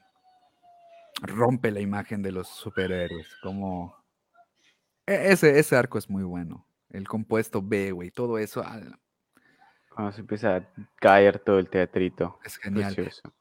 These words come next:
Speaker 1: Pero el discurso que da este <laughs> Giancarlo Expósito,
Speaker 2: Ujú.
Speaker 1: o sea, es, es brutal cómo lo, cómo lo, cómo lo soluciona, cómo lo dice, cómo lo, ah, su madre, cómo, cómo es capaz de manipular a la gente.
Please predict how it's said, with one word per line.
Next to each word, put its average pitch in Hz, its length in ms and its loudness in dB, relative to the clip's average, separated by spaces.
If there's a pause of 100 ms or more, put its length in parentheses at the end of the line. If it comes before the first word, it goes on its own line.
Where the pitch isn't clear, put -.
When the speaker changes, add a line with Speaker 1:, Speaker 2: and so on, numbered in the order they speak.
(120)
Speaker 1:
Pero 139 180 0
el 127 120 2
discurso 190 520 4
que 113 140 2
da 127 460 6
este 110 400 -2
<laughs> 175 280 4
Giancarlo 139 460 4
Expósito, 170 680 0 (500)
Speaker 2:
Ujú. 117 540 -2 (500)
Speaker 1:
o 113 140 -8
sea, 131 280 4
es, 135 240 4
es 131 160 -2
brutal 139 500 4
cómo 156 260 4
lo, 120 400 6
cómo 147 240 0
lo, 101 540 0 (760)
cómo 143 200 2
lo 147 80 2
soluciona, 123 680 -4
cómo 135 260 -4
lo 120 100 -2
dice, 123 340 -2
cómo 123 260 2
lo, 104 300 2 (340)
ah, 123 180 -4
su - 200 -12
madre, 98 340 -6
cómo, 117 320 -6
cómo 120 180 -6
es 120 100 -8
capaz 113 380 -6
de 107 100 -10
manipular 95 520 -8
a 95 60 -8
la 92 100 -12
gente. - 420 -14